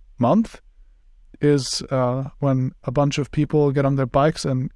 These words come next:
get into, like, a huge convoy and bike around. It's a kind of protest. So ideally we'll go. Berlin has just elected a mayor that is, like, specifically an-, like, pro-car and anti-bikes, which is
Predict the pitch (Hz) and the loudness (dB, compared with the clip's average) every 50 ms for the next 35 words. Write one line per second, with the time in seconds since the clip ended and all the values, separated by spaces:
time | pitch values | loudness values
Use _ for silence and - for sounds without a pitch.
0 | - - 147 143 143 139 - 151 143 135 135 127 120 135 127 120 - - 151 139 | -4 0 0 2 2 2 0 0 0 2 2 0 2 2 0 -2 -2 -4 -6 -4
1 | 135 123 - - - 147 131 131 131 135 135 131 131 127 131 120 135 131 123 - | -4 -6 -6 -4 -2 -2 0 0 0 0 0 0 0 0 0 0 0 0 0 -2
2 | 135 123 127 127 147 156 143 - - - - - 151 143 127 - - - 139 147 | -2 -2 0 0 0 0 -2 -2 -6 -10 -8 -4 -2 -2 -2 -4 -4 -2 -2 0
3 | 156 - 190 208 214 - - - - - - - - - - - - - - _ | 2 4 2 2 2 0 -6 -20 -20 -20 -20 -20 -20 -20 -20 -20 -20 -20 -20 _
4 | _ _ _ _ _ - - - - 156 143 143 143 143 - - 147 143 131 156 | _ _ _ _ _ -20 -8 -2 2 2 4 4 2 2 0 2 0 2 4 4
5 | 165 170 175 170 170 165 160 156 139 123 151 147 156 190 202 196 - - _ _ | 4 4 4 2 0 0 0 -2 -2 -2 -2 0 0 0 0 -2 -6 -14 _ _
6 | _ - - _ - 156 165 185 214 226 202 160 135 - 156 165 175 - - - | _ -20 -16 _ -2 0 4 4 4 4 4 2 0 2 4 4 2 2 -2 -8
7 | - 147 147 156 165 - - 170 151 139 139 127 - - 143 143 156 156 160 165 | -4 -2 0 0 0 0 0 0 0 0 -2 -2 -4 -4 0 2 2 4 4 4
8 | 170 175 160 139 156 139 131 135 139 - - - - 185 147 131 - - - - | 2 2 2 0 0 0 0 -2 -4 -8 -12 -12 -8 -6 -6 -6 -6 -10 -14 -8
9 | - 165 143 - - - 165 - 185 180 - - 160 160 156 156 156 147 151 165 | -4 -4 -4 -2 0 -2 0 2 0 -2 -2 0 0 0 0 2 2 0 0 0
10 | 165 - 160 135 - - - - 160 160 160 - - - 151 143 143 151 151 147 | -2 -2 -4 -4 -4 -4 0 2 2 2 2 0 -2 -2 0 0 2 2 0 0
11 | 147 147 143 151 139 160 143 131 127 135 131 143 185 196 - - - - - - | -2 -2 -2 -2 -2 -2 -2 -2 0 0 2 2 2 0 0 -6 -14 -18 -20 -20
12 | - _ _ _ _ - - - 139 156 156 135 127 | -20 _ _ _ _ -16 -8 -4 -2 0 0 -2 -4